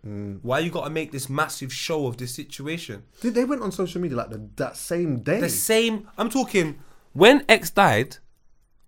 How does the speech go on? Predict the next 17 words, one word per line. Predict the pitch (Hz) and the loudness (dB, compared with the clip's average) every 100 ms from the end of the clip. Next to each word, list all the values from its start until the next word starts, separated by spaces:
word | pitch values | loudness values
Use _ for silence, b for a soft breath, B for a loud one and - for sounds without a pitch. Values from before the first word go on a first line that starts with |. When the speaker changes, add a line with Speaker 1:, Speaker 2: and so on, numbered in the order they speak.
| _ - - - | _ -20 -18 6
Speaker 2:
my | 170 214 | 8 8
phone | 214 196 180 151 135 | 8 8 10 8 6
went | 151 143 - - | 4 4 0 4
off. | 156 120 - | 8 8 6
Everyone | 156 185 | 4 8
knows | 180 151 | 6 6
I'm | |
a | 135 | 4
bit | 135 | 2
of | 131 | 0
an | |
X | 135 - | -4 -6
fan. | - 110 - | -8 -10 -6
My | 135 | -4
phone | 180 190 | 0 2
went | 151 | 6
off. | 180 - - | 4 4 -12